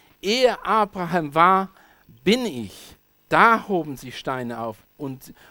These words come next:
um ihn, um sie auf ihn zu werfen. Und Jesus aber verbarg sich und ging zum Tempel hinaus, mitten durch sie hindurch, und er kam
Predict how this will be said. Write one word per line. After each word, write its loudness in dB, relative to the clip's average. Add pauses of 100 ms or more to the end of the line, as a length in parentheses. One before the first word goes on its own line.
um -10
ihn, -12 (520)
um -4
sie -4
auf -6
ihn -10
zu -16
werfen. -10 (440)
Und -12
Jesus -4
aber -6
verbarg -8
sich -20
und -16
ging -14
zum -16
Tempel -16
hinaus, -12 (340)
mitten -10
durch -12
sie -16
hindurch, -12 (100)
und -20
er -18
kam -18